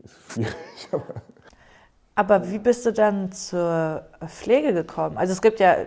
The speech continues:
Speaker 2: es gibt ja, keine Ahnung, zig Möglichkeiten, Barkeeper, ähm, also so, es ist ja ein komplettes
Speaker 1: Ja.
Speaker 2: Kontrastprogramm zu der künstlerischen Arbeit, die du jetzt so machst.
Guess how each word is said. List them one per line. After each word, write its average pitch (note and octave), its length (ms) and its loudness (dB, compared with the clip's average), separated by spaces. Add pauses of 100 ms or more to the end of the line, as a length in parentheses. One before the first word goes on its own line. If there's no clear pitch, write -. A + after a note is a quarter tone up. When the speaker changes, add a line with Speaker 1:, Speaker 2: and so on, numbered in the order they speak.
(420)
Speaker 2:
es - 140 -20
gibt - 220 -18
ja, C3 280 -12 (1300)
keine - 220 -12
Ahnung, E3+ 280 -6
zig G3 220 -12
Möglichkeiten, E3 600 -8
Barkeeper, D3 1120 -8
ähm, C#3 640 -12
also D3 220 -4
so, C#3 420 -6 (840)
es D#3+ 120 0
ist F3 120 -4
ja F3 100 4
ein C#3+ 140 -2
komplettes A#3 600 0
Speaker 1:
Ja. - 60 -10
Speaker 2:
Kontrastprogramm F3+ 1080 2
zu - 160 -6
der D#3 180 0
künstlerischen F3 680 0
Arbeit, D#3 420 -2
die D#3 80 -6
du D3 120 -8
jetzt D3 280 -10
so G#3+ 180 2
machst. - 440 -12